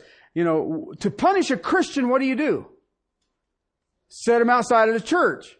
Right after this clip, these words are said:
Do you realize you don't have to do that? <laughs> Nobody is that faithful.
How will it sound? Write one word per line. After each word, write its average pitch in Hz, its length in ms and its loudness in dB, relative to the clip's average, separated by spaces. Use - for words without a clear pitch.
Do 202 80 -2
you 370 100 2
realize 359 300 2
you 370 80 2
don't 349 120 2
have 330 140 2
to 240 80 -2
do 240 180 -2
that? 392 260 0
<laughs> 190 560 -6
Nobody 415 460 2
is 392 200 0
that 392 200 0
faithful. 320 680 0